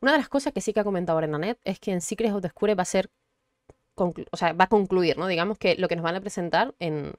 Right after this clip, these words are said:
en la expansión de Secrets of the Square va a empezar y terminar con Secrets of the Square, ¿vale? Eh, sí que va a haber varias actualizaciones, digamos que el veintidós de agosto saldrá una primera parte de la expansión con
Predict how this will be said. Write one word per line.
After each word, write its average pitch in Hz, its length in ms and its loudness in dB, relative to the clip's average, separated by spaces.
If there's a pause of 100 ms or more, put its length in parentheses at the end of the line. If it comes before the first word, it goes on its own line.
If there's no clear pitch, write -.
en 156 160 -6
la 151 80 -6
expansión 170 460 -4
de 180 60 -4
Secrets - 260 -6
of 160 80 -2
the 160 60 -8
Square 185 180 -2
va 165 120 0
a 160 40 -8 (140)
empezar 170 440 -2 (120)
y 190 80 -6
terminar 160 380 -4
con 156 160 -2
Secrets 160 320 -6
of 151 80 -6
the 143 100 -10
Square, - 300 -8 (520)
¿vale? 175 300 2 (400)
Eh, 175 260 2
sí 208 120 -2
que 202 100 6
va 208 80 6
a 202 40 6
haber 202 180 4
varias 170 240 -2
actualizaciones, 247 680 0
digamos 175 300 -4
que - 100 -8
el 165 60 -2
veintidós 156 340 -2
de 180 80 0
agosto 208 280 0
saldrá 156 300 -4
una 160 120 0
primera 160 280 0
parte 165 220 0
de 165 40 4
la 165 60 0
expansión 233 560 -2
con 240 300 4